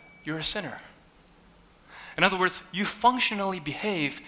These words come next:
as if you're not a sinner in need of grace. So you come in week in and week out, and you think to yourself, "My greatest need is that I need physical healing,"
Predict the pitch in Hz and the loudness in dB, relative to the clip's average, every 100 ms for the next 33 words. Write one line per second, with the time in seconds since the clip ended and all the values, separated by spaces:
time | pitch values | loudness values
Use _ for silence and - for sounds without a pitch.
0 | - - - 147 143 160 - 131 180 185 | -18 -8 0 2 2 -2 -4 -4 -2 0
1 | 185 190 202 - 151 - - 214 123 139 | 0 2 0 -2 -4 -4 -4 -4 -2 -4
2 | 139 - 147 151 147 151 120 - - - | -6 -6 -4 -4 -6 -6 -6 -6 -6 -6
3 | - - - - - - - - - - | -16 -20 -20 -20 -20 -20 -20 -20 -20 -20
4 | - - - - - - - - - - | -20 -20 -20 -20 -20 -20 -20 -20 -20 -20
5 | - - - - - - - - - - | -20 -20 -20 -20 -20 -20 -20 -20 -20 -20
6 | - - - - 151 151 175 180 202 196 | -20 -20 -10 -4 -2 0 0 0 2 2
7 | 113 107 - - - - - - - - | 0 -10 -20 -20 -20 -20 -20 -20 -20 -20
8 | - 135 151 185 180 180 180 175 117 135 | -4 -2 2 2 2 -2 4 6 6 2
9 | 139 147 185 180 - 156 139 139 131 147 | -4 -4 -4 -4 0 0 4 4 6 6
10 | 190 170 185 180 160 170 156 139 147 170 | 6 6 6 6 2 0 0 2 2 2
11 | 160 170 151 170 165 165 160 127 151 147 | 0 -4 -2 -2 -2 -2 -4 -2 0 0
12 | 113 92 | 0 -4